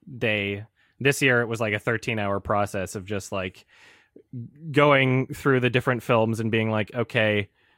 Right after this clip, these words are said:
what do I wanna see? Where can I fit it in? What will conflict with, you know, the other showings? How much time to get from one theater to the other? Blah, blah, blah."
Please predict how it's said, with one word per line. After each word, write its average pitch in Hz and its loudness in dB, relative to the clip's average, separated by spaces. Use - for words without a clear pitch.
what 127 4
do 143 8
I 143 6
wanna 131 4
see? 123 2
Where 123 2
can 135 0
I 120 2
fit 117 0
it 113 2
in? 110 0
What 120 2
will 113 -2
conflict 117 -4
with, - -4
you 117 -4
know, 104 -2
the 110 0
other 110 0
showings? 107 -2
How 135 0
much 120 -2
time 117 0
to 113 -4
get 113 -2
from 110 -4
one 110 -2
theater 107 0
to 113 -6
the 107 0
other? 104 0
Blah, 107 -2
blah, 104 -2
blah." 101 -2